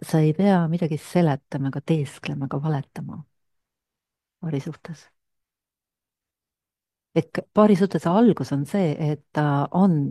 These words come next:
et see on stabiilne elu üle lati. Et need asjad kirjutage, mis ma just enne ette lugesin teile välja. Ja siis te selline projekt, et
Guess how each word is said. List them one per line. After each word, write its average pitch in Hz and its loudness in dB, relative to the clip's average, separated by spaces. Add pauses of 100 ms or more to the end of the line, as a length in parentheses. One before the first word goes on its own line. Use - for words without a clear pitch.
(320)
et - -4
see 165 -2
on 147 0
stabiilne 143 0
elu 160 -4 (140)
üle 147 -2
lati. 135 -10 (3500)
Et 156 0
need 156 2
asjad 170 0
kirjutage, 147 -2
mis 143 -4
ma 156 -2
just 151 -10
enne 151 -4
ette 143 -6
lugesin 143 -6
teile 139 -6
välja. 151 -6 (1400)
Ja 175 4
siis 214 4
te 196 -4
selline 185 2 (180)
projekt, - -4 (520)
et 156 -2